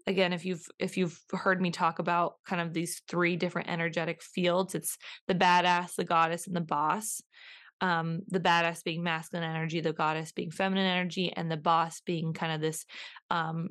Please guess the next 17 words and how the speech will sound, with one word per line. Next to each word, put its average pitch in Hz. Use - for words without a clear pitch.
a 185
mixture 185
of 170
the 170
two, 170
these, 160
this -
beautiful 196
masculine 175
and 170
feminine 160
energy 160
coming 156
in 156
together. 170
I 208
was, 185